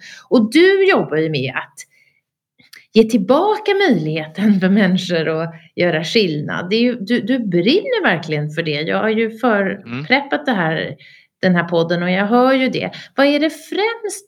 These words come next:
Speaker 1: du ser att vi behöver göra mer av?
Speaker 2: Alltså, det, det är, det är ju två saker. Det ena är på, det ena är motivation och det andra är vad jag brukar kalla för medel. Eh, och vad det gäller,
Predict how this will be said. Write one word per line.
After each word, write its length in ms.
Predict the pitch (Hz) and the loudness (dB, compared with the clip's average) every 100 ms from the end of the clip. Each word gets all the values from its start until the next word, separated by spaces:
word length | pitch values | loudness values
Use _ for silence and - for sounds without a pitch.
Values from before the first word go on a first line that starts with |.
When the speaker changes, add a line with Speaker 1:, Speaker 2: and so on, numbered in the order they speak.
| - | 0
Speaker 1:
du 220 | 190 180 | 2 2
ser 300 | 180 170 156 | -2 -4 -4
att 140 | 160 165 | -4 -6
vi 80 | 165 | -4
behöver 240 | 165 165 | -2 0
göra 300 | 165 165 165 | 0 0 -2
mer 280 | 165 85 92 | -2 -4 -2
av? 320 | 95 92 - _ _ _ | -2 -4 -8 _ _ _
Speaker 2:
Alltså, 200 | 147 - 156 | -2 0 2
det, 260 | 170 - | 2 2
det 140 | 143 185 | 2 2
är, 360 | 175 151 127 | 2 2 0
det 120 | 139 | 0
är 40 | 180 | -2
ju 140 | 143 | -2
två 400 | - - 185 104 | -6 -4 -2 0
saker. 380 | - 120 - 92 | 0 -4 -4 -2
Det 140 | 110 156 | 0 0
ena 220 | 175 175 | 0 -2
är 80 | 175 | -2
på, 320 | 175 160 151 - - | -2 -2 -2 -6 -6
det 140 | 151 165 165 | 0 0 0
ena 200 | 175 175 | 0 0
är 160 | 165 156 | -2 -2
motivation 800 | 156 - 147 147 - 107 90 - - | -4 -4 -2 0 0 0 -2 -10 -4
och 120 | 127 | 0
det 100 | 131 | 0
andra 360 | 143 101 101 117 | 0 0 2 2
är 140 | 104 | 2
vad 140 | 95 | 0
jag 100 | 98 | -2
brukar 200 | 87 - | -4 -10
kalla 280 | 90 90 85 | -6 -2 -2
för 340 | - 82 80 - | -2 -4 -4 -6
medel. 680 | 95 98 90 87 - - 98 - _ _ - - - _ - | -6 -4 -4 -6 -10 -12 -14 -18 _ _ -20 -20 -20 _ 0
Eh, 160 | 113 110 | 2 2
och 200 | - 131 | 2 0
vad 100 | 147 | 2
det 40 | |
gäller, 320 | 165 135 113 | 2 2 -2